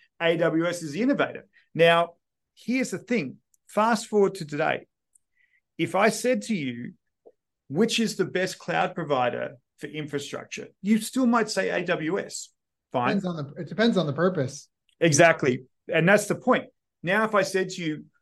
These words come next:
Speaker 1: "What's the best infrastructure for A I?" If you're a small business and you needed an A I to help you engage with your customers and all those different things, who would you go with?
Speaker 2: Yeah,
Speaker 1: You would
Speaker 2: bro-
Speaker 1: probably say Azure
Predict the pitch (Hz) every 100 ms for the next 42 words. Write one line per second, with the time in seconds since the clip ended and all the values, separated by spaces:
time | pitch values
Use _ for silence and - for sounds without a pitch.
0 | _ 180 208 - 170 180 175 175 - 165
1 | 170 156 156 - 135 156 151 147 - -
2 | - _ _ - 170 196 208 - 202 196
3 | 139 196 180 143 156 170 175 170 151 156
4 | 156 143 165 160 120 120 - _ _ _
5 | 147 139 160 170 156 151 147 143 139 -
6 | - 139 135 139 151 156 151 147 131 123
7 | 143 143 - 135 131 135 127 135 151 190
8 | 170 - 165 143 131 196 233 - - -
9 | 190 160 196 190 - 220 262 226 202 -
10 | 135 139 139 160 226 254 -